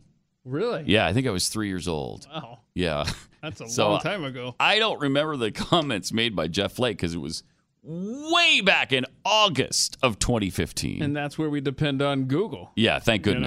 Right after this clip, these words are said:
Speaker 2: goodness. Uh, they've got some of these
Speaker 1: Ancient history.
Speaker 2: ancient, uh, speeches that they've kept.
Speaker 1: These old documents, these dusty things, these relics.
Speaker 2: It, it, it origi-, it was, it happened so long ago that
Speaker 1: Uh-huh.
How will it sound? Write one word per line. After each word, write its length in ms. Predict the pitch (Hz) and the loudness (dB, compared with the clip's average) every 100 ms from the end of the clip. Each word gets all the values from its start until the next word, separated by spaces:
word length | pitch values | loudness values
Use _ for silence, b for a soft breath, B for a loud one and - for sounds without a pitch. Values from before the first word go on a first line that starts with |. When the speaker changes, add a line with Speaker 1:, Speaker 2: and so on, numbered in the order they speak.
| 147 | -2
Speaker 2:
goodness. 180 | 151 - - | -4 -2 2
Uh, 340 | 98 92 90 69 - | 4 4 0 -4 -10
they've 380 | 85 92 - 101 | -8 -8 -2 0
got 180 | 107 98 | 0 0
some 140 | 110 | 0
of 40 | 98 | 2
these 220 | 90 80 - - | 0 -2 -8 -8
Speaker 1:
Ancient 320 | 131 123 117 | -8 -6 -8
history. 240 | 180 98 | -6 -2
Speaker 2:
ancient, 840 | 135 135 147 131 - 110 76 - - - | 2 2 2 0 0 0 -2 -4 -8 -2
uh, 420 | 80 69 60 58 | -2 -2 -4 -4
speeches 920 | - - - 131 117 - - - - - | -4 -4 -2 -4 -2 -6 -6 -8 -8 -6
that 200 | 80 80 | -2 0
they've 200 | 80 73 | 0 -2
kept. 280 | - 67 50 | -2 -2 -4
Speaker 1:
These 100 | 117 | -6
old 340 | 131 156 147 | -2 -2 -2
documents, 640 | 127 139 151 131 110 110 - | -2 -2 -2 -4 -8 -10 -12
these 220 | 110 120 127 - | -12 -16 -20 -6
dusty 400 | 156 143 - 135 | -6 -4 -6 -6
things, 420 | 131 143 131 117 | -4 -4 -4 -10
these 200 | 113 120 | -14 -12
relics. 560 | 135 170 127 - - - | -6 -4 -6 -4 -4 -4
Speaker 2:
It, 100 | 117 - | -8 -6
it, 140 | 131 - | -6 0
it 100 | 143 | 2
origi-, 320 | 139 143 143 - | 4 2 2 0
it 80 | 143 | 0
was, 200 | 139 - | 0 0
it 100 | 127 | 0
happened 420 | 117 - - 170 127 | 2 0 0 -2 0
so 220 | - 139 | 0 2
long 300 | 120 110 107 | 2 0 0
ago 400 | 90 52 50 - | -4 -6 -8 -6
that 220 | 90 107 | 0 0
Speaker 1:
Uh-huh. 100 | 90 | 0